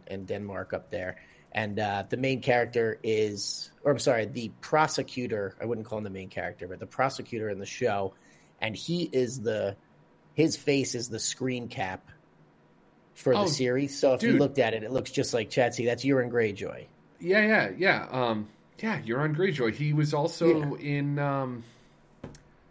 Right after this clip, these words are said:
Speaker 2: oh God, what's the Nazi movie? Um, the, uh, Nazi zombies. Overlord. He was the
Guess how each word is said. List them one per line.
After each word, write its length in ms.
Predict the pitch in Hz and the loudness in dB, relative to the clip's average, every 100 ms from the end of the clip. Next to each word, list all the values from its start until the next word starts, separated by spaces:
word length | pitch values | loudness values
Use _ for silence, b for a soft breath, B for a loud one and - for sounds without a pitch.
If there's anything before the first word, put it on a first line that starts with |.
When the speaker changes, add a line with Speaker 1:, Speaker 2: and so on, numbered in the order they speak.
| _ _ _ _ _ _ _ - | _ _ _ _ _ _ _ -8
Speaker 2:
oh 200 | 160 131 | -2 -2
God, 360 | 143 127 117 | 0 -2 0
what's 200 | 143 165 | -2 -6
the 100 | - | -6
Nazi 440 | 160 143 147 - 113 | -2 -2 -4 -4 -4
movie? 460 | 107 98 90 87 - - | -4 -4 -8 -10 -16 -12
Um, 440 | 120 113 107 98 95 B B B _ | -4 -2 -2 -4 -12 B B B _
the, 100 | - - | -10 -8
uh, 400 | 120 113 101 98 - - - 78 | -6 -4 -4 -6 -10 -20 -18 -10
Nazi 300 | 139 135 117 | -10 -8 -6
zombies. 360 | 117 113 98 98 | -4 -4 -6 2
Overlord. 540 | 147 143 101 82 57 - - | 2 4 2 -2 -6 -14 -8
He 80 | 147 | -4
was 180 | 147 127 | -4 -4
the 240 | 135 127 | -6 -6